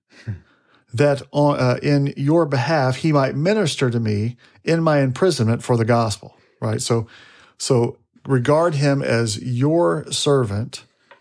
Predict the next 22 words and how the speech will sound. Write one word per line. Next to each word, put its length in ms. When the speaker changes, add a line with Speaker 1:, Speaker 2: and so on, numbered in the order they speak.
Speaker 2:
to 480
me 640
in 300
the 100
gospel, 640
Speaker 1:
Mm-hmm. 260
Speaker 2:
right? 220
So, 320
uh, 200
when 220
you 140
send 320
him, 360
uh, 80
you, 200
you're, 300
you're 380
sending 300
yourselves, 580
uh, 260
you 120
know. 120